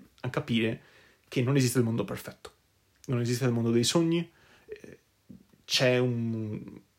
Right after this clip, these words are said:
c'è, c'è dell'oscurità anche nel suo mondo ed è normale che sia così. Ecco perché secondo me Miyazaki ha deciso comunque di mettere degli elementi un po' orrorifici nella pellicola.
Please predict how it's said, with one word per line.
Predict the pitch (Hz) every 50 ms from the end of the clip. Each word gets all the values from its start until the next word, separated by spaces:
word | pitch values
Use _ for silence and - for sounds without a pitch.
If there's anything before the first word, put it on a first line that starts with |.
| _ _ _ _ _ _ _ _ _
c'è, | - - 135 123 127 123 123 -
c'è | - - 135 123
dell'oscurità | 127 131 131 127 127 123 - - 131 127 123 123 - 123 104 - - _ _ _ _ _
anche | _ 117 110 110 104 - 120
nel | 113 113 110
suo | - 196 185
mondo | 151 139 139 135 131 143 143 202 - -
ed | 131 135 120
è | 127 127 - - - _ _ _ _ _ _ _ _
normale | 143 135 131 131 120 123 117 113 110
che | - 131
sia | 123 - 107 104
così. | - - - - - - _ _ _ _ _ _ _ _ _ - - - - - - - - _ _ _ _ _ _ _ _ _ _
Ecco | - 190 - 131
perché | - 117 - - 123
secondo | 113 120 110 117 110 113
me | 113 113 110 - - - _ _ _ _ _ _ _ _ _ - - _ _ _ _ _ _ _ _ - -
Miyazaki | 147 120 104 104 117 131 123 - 120
ha | 107
deciso | 113 113 113 - - 156 147 131 127 -
comunque | - 135 196 240 226 - 117
di | 110
mettere | 117 127 - 143 117 113 113
degli | 117 113 113
elementi | 110 113 113 117 120 120 120 - - 131 - - - _ _ _ _
un | - 135 - -
po' | 143 127
orrorifici | 139 131 131 131 127 131 131 - - - - - - 107 - - _ _ _ _ _ _ _ _
nella | - 127 113 117 120
pellicola. | - 127 120 117 117 - - - 127 120 120 -